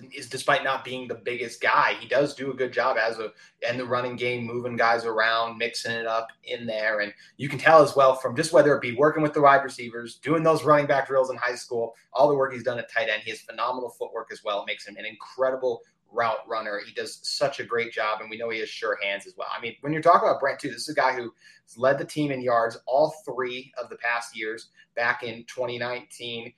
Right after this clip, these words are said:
was six hundred two yards. Last, in the covid weird year, still two hundred and thirty-six, which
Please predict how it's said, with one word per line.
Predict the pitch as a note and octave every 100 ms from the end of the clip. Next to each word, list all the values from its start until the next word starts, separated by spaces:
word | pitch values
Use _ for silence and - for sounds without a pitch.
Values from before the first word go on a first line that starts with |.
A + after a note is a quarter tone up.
| _
was | G#2+ -
six | D3 C#3+
hundred | C3 C3 B2+
two | C3+ B2+
yards. | A#2+ A#2+ A#2+ -
Last, | A#2+ B2+ B2+ - -
in | C3
the | A#2+
covid | D#3 D#3 D3+ B2+
weird | C#3+ C#3+
year, | C3 C3+ C3
still | - C3
two | - B2+
hundred | B2 B2+ B2
and | A#2 A#2
thirty-six, | A#2+ A#2 A2+ A#2 A2 -
which | A2+ -